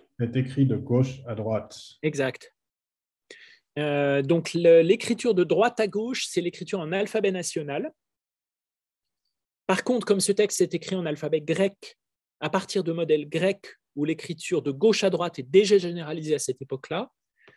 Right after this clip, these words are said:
Speaker 2: ça veut dire que l'osque en alphabet national est écrit de droite à gauche, mais dans les deux autres alphabets, en grec et en latin, est écrit de gauche à droite.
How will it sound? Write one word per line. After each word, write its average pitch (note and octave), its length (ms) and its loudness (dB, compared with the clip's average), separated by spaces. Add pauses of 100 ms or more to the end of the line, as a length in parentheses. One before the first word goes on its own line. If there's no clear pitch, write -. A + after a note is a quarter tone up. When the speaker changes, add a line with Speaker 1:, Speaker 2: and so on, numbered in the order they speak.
(260)
Speaker 2:
ça E3+ 160 2
veut E3 120 4
dire G3+ 180 2
que - 80 2
l'osque G#3 640 4 (380)
en A3+ 160 2
alphabet G3 360 2
national F3 500 -2
est D3 140 0
écrit D3+ 220 -8
de D3 80 -6
droite C3+ 260 -6
à C3 80 -6
gauche, G3+ 440 -4 (600)
mais D3 140 2
dans F3 160 2
les G#3 120 4
deux A#3+ 220 2
autres A3 160 2
alphabets, F#3+ 460 -2
en C#3 100 -8
grec D#3+ 240 -8
et E3+ 60 -4
en C#3+ 60 -6
latin, D3 240 -4
est G3+ 100 -10
écrit F#3 180 -4
de E3 60 -6
gauche D#3+ 160 -2
à D3+ 80 -4
droite. G#2 300 -6